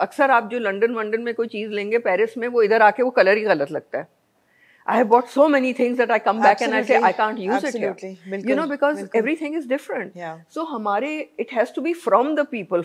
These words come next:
Speaker 1: for the people, and that's why I said कि I want, I have brown skin experience. Let me find solutions and bring it to the brown world, which is a huge majority.
Speaker 2: Absolutely.
Speaker 1: So that's what I'm working on. And Zero Makeup को almost अभी एक decade होने वाला है।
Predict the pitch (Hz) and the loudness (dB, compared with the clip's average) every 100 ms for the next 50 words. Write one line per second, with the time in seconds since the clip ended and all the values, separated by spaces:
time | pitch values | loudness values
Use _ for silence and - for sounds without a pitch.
0 | 175 151 156 165 160 151 220 294 277 262 | -2 -4 -2 -4 -6 -6 -6 -6 -4 -6
1 | 285 294 220 180 - 180 - 254 294 _ | -2 -2 0 -2 -2 -4 -4 -6 -6 _
2 | _ _ _ _ - - 294 277 247 233 | _ _ _ _ -2 2 2 0 -2 -2
3 | 202 254 233 196 196 214 170 165 170 175 | 0 0 -2 -2 2 2 4 0 0 -8
4 | - 185 170 - 156 151 226 233 233 294 | -8 -8 -8 -10 -10 -6 -8 -4 -6 -4
5 | 302 302 185 170 175 160 160 190 208 294 | -10 -8 -8 -8 -8 -8 -8 -8 -10 -12
6 | _ _ _ - 202 175 226 262 262 208 | _ _ _ -6 -2 0 0 -2 -4 -4
7 | 180 143 165 196 294 233 170 160 214 302 | -4 -2 0 0 0 0 2 4 2 0
8 | 269 262 302 320 - _ - 208 196 269 | -8 -8 -10 -10 -14 _ -8 -6 -4 -4
9 | 302 277 240 214 214 349 359 254 147 - | -4 -6 -4 -2 -2 -2 -6 -6 -8 -12
10 | 170 160 180 165 - 285 240 240 294 320 | -16 -16 -16 -16 -8 -6 0 0 0 -6
11 | 302 254 185 160 202 185 170 170 220 190 | -4 -2 -2 -2 -4 -6 -6 -6 -6 -8
12 | 214 185 202 233 269 202 165 165 - 190 | -8 -8 -8 -4 -4 -4 -6 -6 -6 -6
13 | 185 170 175 190 202 175 180 175 160 160 | -2 -2 -2 -4 -6 -6 -6 -6 -4 -4
14 | 170 196 185 160 160 156 151 156 | -4 -6 -6 -8 -8 -6 -4 -6